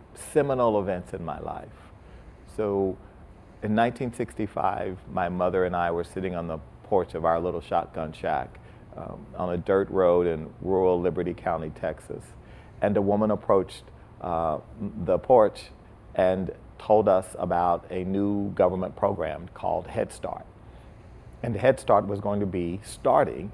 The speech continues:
in the summer of nineteen sixty-five, and she wanted to enroll me. That was a seminal moment in my life as I reflect on, uh, my opportunity.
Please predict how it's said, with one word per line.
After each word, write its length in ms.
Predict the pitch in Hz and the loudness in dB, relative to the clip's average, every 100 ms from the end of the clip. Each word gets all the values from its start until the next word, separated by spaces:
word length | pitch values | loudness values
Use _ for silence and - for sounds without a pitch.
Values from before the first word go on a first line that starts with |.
| - - | -16 -10
in 180 | 101 95 | -6 -4
the 80 | 98 | -4
summer 340 | - 90 95 | -4 -2 0
of 120 | 92 | -2
nineteen 400 | 90 85 92 104 | -4 -8 -8 -10
sixty-five, 640 | - 110 - 107 - 92 73 | -8 -10 -10 -8 -8 -6 -10
and 120 | 67 | -12
she 140 | - | -10
wanted 360 | 87 85 90 90 | -6 -4 -4 -6
to 120 | - | -8
enroll 340 | 98 92 90 80 | -4 -4 -4 -6
me. 200 | - - - - - - - | -12 -14 -16 -20 -20 -20 -6
That 140 | - | -2
was 180 | 196 180 | 0 0
a 100 | 151 | -2
seminal 760 | - - 143 147 135 123 120 113 | -4 -4 -2 -2 -4 -2 -4 -6
moment 400 | 101 95 95 82 | 0 2 2 -2
in 140 | 80 82 | -8 -6
my 160 | 78 | -4
life 480 | 78 76 69 67 - - | 0 0 0 -4 -10 -12
as 140 | 85 | -4
I 80 | 87 | -2
reflect 680 | 85 87 - 101 90 - 85 | -2 -6 -4 0 0 0 -6
on, 440 | 76 76 73 76 - - - - | -4 -4 -6 -12 -18 -20 -20 -12
uh, 300 | 87 80 78 78 87 | -8 -6 -6 -8 -4
my 280 | 90 85 90 | -2 0 -2
opportunity. 840 | 76 85 - 95 82 76 64 | -4 -8 -10 -8 -6 -8 -10